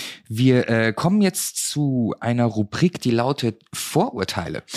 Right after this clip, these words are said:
Und in dieser Rubrik erzählen die Gäste in diesem Podcast Heiß und Fetisch von den drei oder vielleicht auch mehr größten Vorurteilen, mit denen sie konfrontiert werden, wenn andere Menschen,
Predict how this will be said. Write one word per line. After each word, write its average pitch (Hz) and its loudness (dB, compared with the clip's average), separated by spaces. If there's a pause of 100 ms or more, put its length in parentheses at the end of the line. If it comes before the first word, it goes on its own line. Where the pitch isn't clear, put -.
(260)
Und 113 2
in 113 0
dieser 175 4
Rubrik 117 -2
erzählen 135 0 (320)
die 117 -4
Gäste - -2
in 120 -4
diesem 117 -4
Podcast 120 -4
Heiß 117 2
und 110 0
Fetisch 131 0
von 120 -2
den 120 2 (360)
drei 127 0
oder 98 -2 (200)
vielleicht 110 -6
auch 92 -2
mehr 117 0
größten 139 0
Vorurteilen, 110 0
mit 113 -2
denen 123 -2
sie 120 -6
konfrontiert 117 -8
werden, 127 -4
wenn 113 -4
andere 139 -2
Menschen, 113 -4